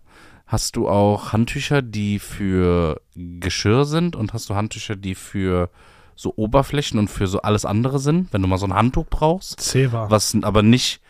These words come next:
Speaker 1: ja, aber du brauchst mal ein Handtuch irgendwie, wenn irgendwo was ist, nicht nur zum Aufwischen, sondern auch als Unterlage für irgendwas, aber dann nimmst du nicht das Handtuch, mit dem du ja deine Gläser abtrocknest. Kennst du das? Hast du auch so Handtücher, so eine Box,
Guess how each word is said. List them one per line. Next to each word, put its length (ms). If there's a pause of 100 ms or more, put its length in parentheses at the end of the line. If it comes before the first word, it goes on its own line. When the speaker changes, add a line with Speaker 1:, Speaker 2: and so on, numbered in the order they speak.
(960)
Speaker 1:
ja, 340
aber 160
du 100
brauchst 300
mal 80
ein 100
Handtuch 500
irgendwie, 680
wenn 160
irgendwo 500
was 160
ist, 360 (440)
nicht 220
nur 140
zum 160
Aufwischen, 600
sondern 220
auch 320
als 160
Unterlage 600
für 140
irgendwas, 300
aber 140
dann 120
nimmst 220
du 40
nicht 200
das 160
Handtuch, 220
mit 160
dem 100
du 80
ja 60
deine 180
Gläser 380
abtrocknest. 560 (400)
Kennst 200
du 40
das? 240 (300)
Hast 140
du 40
auch 60
so 140
Handtücher, 460
so 80
eine 100
Box, 400